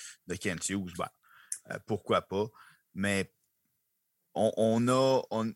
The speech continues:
on est en train de se rendre compte, peut-être à Montréal, là, que le, le, le, et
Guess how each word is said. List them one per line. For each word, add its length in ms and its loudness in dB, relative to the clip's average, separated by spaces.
on 320 -6
est 140 -4
en 120 4
train 120 0
de 40 -6
se 120 0
rendre 340 0
compte, 180 -4
peut-être 280 -4
à 80 -4
Montréal, 500 -2
là, 160 -2
que 260 -4
le, 220 -4
le, 220 -4
le, 260 -8
et 160 -18